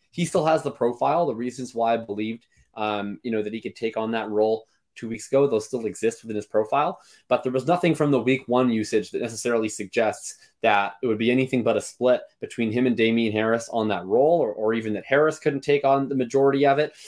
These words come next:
or potentially that they just keep those two in their exact roles and they bring in Pierre Strong. Um, I will read this out from the article as a teaser if anyone wants to check it out.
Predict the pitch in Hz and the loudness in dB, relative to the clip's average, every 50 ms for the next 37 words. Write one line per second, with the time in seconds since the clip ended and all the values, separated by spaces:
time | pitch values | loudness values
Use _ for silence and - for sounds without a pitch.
0 | - _ - 180 190 196 196 185 180 - 151 147 151 151 - 180 175 190 196 190 | -20 _ 0 2 2 2 2 0 -2 0 0 0 0 0 0 2 2 2 2 0
1 | - - _ - - - 143 139 127 139 135 - - - 165 151 - - 139 139 | -4 -10 _ -4 -2 0 0 0 0 -2 -6 -8 -6 -4 -4 -2 2 2 2 2
2 | 135 - - - 135 139 139 127 123 120 117 113 107 - - 110 120 143 - - | 2 0 0 0 2 2 2 2 2 2 0 0 -2 -2 -2 0 0 0 0 2
3 | 135 131 135 143 147 - - 143 127 127 123 117 131 131 135 131 127 127 127 123 | 4 4 4 4 2 -2 -2 -2 0 0 2 2 2 2 2 2 0 -2 0 0
4 | 123 120 117 117 - - - 110 117 113 101 85 - _ _ _ _ _ _ _ | 2 2 2 0 -2 -4 -2 0 0 0 0 -4 -8 _ _ _ _ _ _ _
5 | - 113 113 113 110 110 107 110 - - 117 117 120 160 180 180 165 170 165 160 | -2 0 2 2 2 2 0 -2 0 0 0 2 4 4 2 4 2 0 -2 0
6 | 135 156 156 156 - 147 147 147 143 - 139 127 123 123 127 131 131 - 135 117 | 2 2 2 2 2 2 2 2 2 0 -2 0 2 4 2 2 0 -2 -4 -4
7 | 113 - - - 131 131 120 123 123 113 - 117 120 120 117 113 113 113 - - | -4 -6 -6 -2 -2 -2 0 0 -2 -2 -2 -2 -2 -2 -2 -2 -2 -4 -4 -8
8 | - - 117 113 - 101 101 98 98 - | -6 -4 -4 -2 0 0 0 0 0 -2